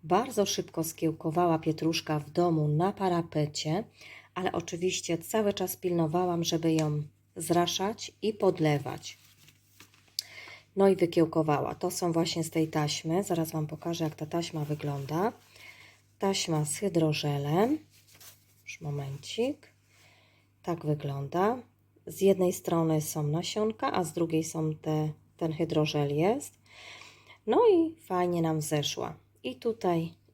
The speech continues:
i tutaj. Tutaj dla porównania wysiałam pietruszkę normalnie z nasion. No i słabiutko wschodzi. Była to taka odmiana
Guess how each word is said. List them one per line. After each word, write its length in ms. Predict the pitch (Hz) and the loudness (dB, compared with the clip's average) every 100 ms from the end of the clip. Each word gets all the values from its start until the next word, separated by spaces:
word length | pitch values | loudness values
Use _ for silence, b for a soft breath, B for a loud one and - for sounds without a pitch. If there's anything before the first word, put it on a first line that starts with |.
| - | -8
i 100 | 170 | -4
tutaj. 580 | 156 143 143 147 214 - B B B _ | -4 -4 -2 0 0 0 B B B _
Tutaj 320 | 381 - 247 | 4 6 6
dla 140 | 170 | 4
porównania 920 | 165 165 156 151 160 147 147 156 202 226 | 4 4 4 4 2 4 2 0 0 -2
wysiałam 560 | 165 160 180 170 170 | -2 -2 -2 0 0
pietruszkę 580 | 160 165 - 170 - 156 | 0 -2 0 -2 -2 0
normalnie 600 | 151 151 165 220 226 180 | 0 4 4 4 4 0
z 100 | 151 | 0
nasion. 640 | 151 139 - - 143 185 240 _ _ _ | -4 -4 -4 -2 0 0 -2 _ _ _
No 180 | 175 190 | -2 4
i 240 | 214 262 - B B B - - | 4 4 -4 B B B -16 -8
słabiutko 580 | - 185 180 180 160 | 2 6 6 4 0
wschodzi. 720 | 151 - 151 147 139 156 202 233 B B B B B B B - | 0 0 0 0 2 2 2 0 B B B B B B B 4
Była 280 | 180 170 160 | 6 6 4
to 160 | 151 | 0
taka 340 | 151 175 - - | 0 -4 -2 -4
odmiana 840 | - 147 143 139 139 151 202 | -2 -2 -2 -2 -2 0 0